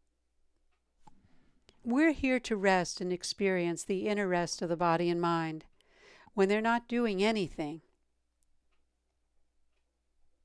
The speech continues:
So let's just be instead of doing in the next few moments. You may be so tired that being may be very easy. Just sit there and let go.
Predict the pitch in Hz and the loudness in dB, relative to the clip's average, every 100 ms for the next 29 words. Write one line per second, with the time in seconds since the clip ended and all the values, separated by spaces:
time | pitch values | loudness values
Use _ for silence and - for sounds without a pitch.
0 | _ _ _ _ _ _ - _ - - | _ _ _ _ _ _ -20 _ -18 -2
1 | 240 220 247 - - 247 240 233 190 208 | 0 2 2 0 -4 0 0 0 -4 -2
2 | 190 175 202 196 - 196 185 175 170 202 | 0 0 -2 -6 -2 0 0 -2 -2 0
3 | 180 165 170 180 175 - - 190 180 170 | 2 0 0 -2 -2 -6 -2 0 0 0
4 | 156 135 - - - _ _ _ _ _ | -2 -8 -12 -18 -20 _ _ _ _ _
5 | _ _ _ _ _ _ _ _ _ _ | _ _ _ _ _ _ _ _ _ _
6 | _ _ _ _ _ _ _ _ _ _ | _ _ _ _ _ _ _ _ _ _
7 | _ _ _ - 190 180 175 170 175 160 | _ _ _ -10 -2 0 2 0 0 -2
8 | 190 170 - 208 208 175 175 - - _ | -2 -2 0 2 4 2 -2 -6 -20 _
9 | _ - 202 - - - - - 190 294 | _ -4 -4 -4 -18 -16 -16 -6 0 2
10 | 247 214 208 214 202 220 233 214 277 226 | 2 0 0 0 0 2 2 2 0 0
11 | 160 160 - 190 208 - 277 - 196 185 | -2 -4 -6 -2 -2 -2 -4 -2 -2 0
12 | 185 180 202 - 190 175 151 | 0 0 -2 0 2 2 -2